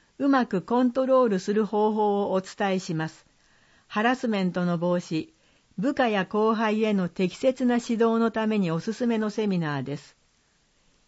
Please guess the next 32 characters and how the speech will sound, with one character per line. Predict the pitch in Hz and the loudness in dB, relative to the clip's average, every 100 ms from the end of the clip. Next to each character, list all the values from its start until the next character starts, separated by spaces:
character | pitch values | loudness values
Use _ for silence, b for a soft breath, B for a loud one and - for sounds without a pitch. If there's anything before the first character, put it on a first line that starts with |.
| - | 0
日 | 247 240 185 | 2 2 0
時、 | 156 151 - _ _ - | -2 -6 -8 _ _ -10
十 | 180 247 277 | -2 2 2
一 | 269 277 | 2 2
月 | 254 240 240 | 0 0 -2
十 | 254 240 | 0 0
九 | - 190 | 0 0
日 | 156 139 147 - | -2 -4 -8 -8
水 | - 214 214 202 | -6 -2 0 2
曜、 | 185 147 - b b b - | 2 -2 -6 b b b -10
十 | 196 294 285 | -2 0 2
四 | 233 | 2
時 | 185 | 2
三 | 170 196 214 | 0 0 0
十 | 202 226 | 0 -2
分 | 202 190 170 | -2 -2 -2
か | 147 160 | -2 -2
ら | 156 151 | -2 -2
十 | 202 247 | 0 2
六 | 240 233 247 | 2 0 -2
時 | 165 | -4
三 | 165 170 180 | -2 -2 -2
十 | 175 | -2
分。 | 175 - 143 - _ _ _ _ _ _ - | -6 -8 -6 -8 _ _ _ _ _ _ -8
会 | - 240 226 | 0 0 2
場 | 233 220 196 | 2 2 0
十 | 233 208 | 2 2
四 | 160 147 | 2 -2
時。 | - _ _ _ _ _ _ _ _ - | -8 _ _ _ _ _ _ _ _ -8
場 | 160 196 | -2 0
所、 | 180 233 214 _ _ _ _ _ _ - | 0 -2 -4 _ _ _ _ _ _ -4
一、 | 196 185 240 - | -4 0 -2 -2